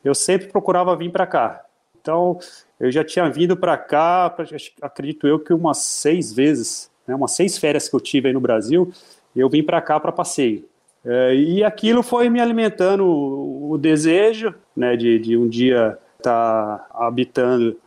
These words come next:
né, na Itália, morando na Itália. E a gente foi se programando, né, eu juntamente com a minha esposa,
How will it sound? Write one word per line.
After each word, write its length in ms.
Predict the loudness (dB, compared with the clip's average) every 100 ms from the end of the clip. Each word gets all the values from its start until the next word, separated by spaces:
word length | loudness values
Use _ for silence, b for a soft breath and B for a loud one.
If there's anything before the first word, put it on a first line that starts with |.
| -6
né, 160 | -2 0
na 100 | 0
Itália, 580 | 0 0 2 0 -4 -8
morando 360 | -2 0 0 0
na 120 | -2
Itália. 440 | -2 0 0 0 -6 b b b
E 240 | -8 0
a 80 | 2
gente 220 | 2 0
foi 100 | -2
se 100 | -4
programando, 640 | -2 0 2 2 2 0 -4 _
né, 180 | -4 0
eu 200 | 0 0 -4
juntamente 360 | -10 -8 -8 -6
com 60 | -6
a 20 |
minha 60 |
esposa, 580 | -6 -2 2 2 2 -2